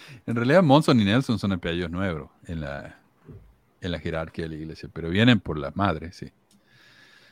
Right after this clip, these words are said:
Eh, Morgan Freeman es Dios negro, ahí está.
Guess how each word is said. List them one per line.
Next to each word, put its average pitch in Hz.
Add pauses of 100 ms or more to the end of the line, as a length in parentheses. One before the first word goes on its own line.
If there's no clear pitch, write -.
(580)
Eh, 101
Morgan 113
Freeman 107
es 90
Dios 90
negro, 80
ahí 90
está. 80